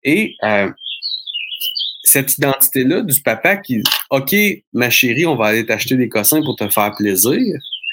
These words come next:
qui s'en va au Dollarama parce qu'il veut payer le moins cher possible pour les cossins que je sais qu'ils vont être dans la poubelle à la fin de la même journée,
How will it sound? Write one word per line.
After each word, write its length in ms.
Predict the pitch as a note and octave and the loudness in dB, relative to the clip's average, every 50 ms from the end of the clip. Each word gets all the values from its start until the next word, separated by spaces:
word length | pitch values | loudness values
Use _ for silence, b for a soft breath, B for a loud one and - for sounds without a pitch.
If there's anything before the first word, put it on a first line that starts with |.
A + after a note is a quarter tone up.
| B B B B B - - - - - - - - - - - - - - _ | B B B B B -6 -8 -8 -12 -18 -12 -8 -8 -6 -6 -8 -10 -14 -8 _
qui 100 | - - | 0 2
s'en 200 | - B2+ A#2+ A#2+ | 4 4 2 2
va 60 | A#2+ C#3 | 2 2
au 60 | D3 | 2
Dollarama 600 | C#3 B2+ A#2+ A2+ G#2+ G#2+ G#2 G#2 A2 C#3+ F#3 G3 - | 2 2 2 2 2 2 2 2 2 2 0 2 0
parce 180 | A#2+ A2+ - | 0 0 2
qu'il 140 | - - A#2 | 0 0 0
veut 100 | A#2 A2 | 0 0
payer 240 | - A2+ G#2+ A#2 A#2+ G#2+ | 0 0 0 2 2 2
le 40 | G#2+ | 2
moins 200 | A2 B2+ C#3+ C#3 | 2 2 2 2
cher 240 | C#3+ D#3 D3 D3 | 2 2 0 0
possible 340 | C#3 A#2+ G#2+ - - - C#3 C#3 | 0 0 2 2 2 0 0 0
pour 120 | B2+ A#2 | 0 0
les 100 | A2+ A2 | 0 0
cossins 400 | - A2+ G#2 - - D3 D3 C3+ | 0 0 0 0 2 2 0 2
que 140 | C#3 A2+ G#2 | 2 0 0
je 120 | G2+ A2 | 0 0
sais 220 | G#2 - - C#3 C3 | 0 2 0 0 0
qu'ils 80 | - | 0
vont 100 | A#2 A2 | 0 0
être 80 | A2 G#2+ | 2 2
dans 100 | A2 G#2 | 2 0
la 80 | G2+ G2 | 0 -2
poubelle 340 | - - A#2+ B2+ C3 B2+ B2+ | -4 -4 -2 0 0 2 2
à 80 | G#2+ | 0
la 140 | G#2 G2+ G2+ | 0 0 -2
fin 180 | - - B2 A#2+ | -2 -2 0 0
de 60 | A2+ | 2
la 80 | A2 G2 | 0 2
même 220 | G#2 G#2 G#2 G#2+ | 2 2 2 0
journée, 420 | G2+ G#2 G2+ G2 G#2+ B2 F#3 C4 | 0 -2 -2 0 0 2 2 0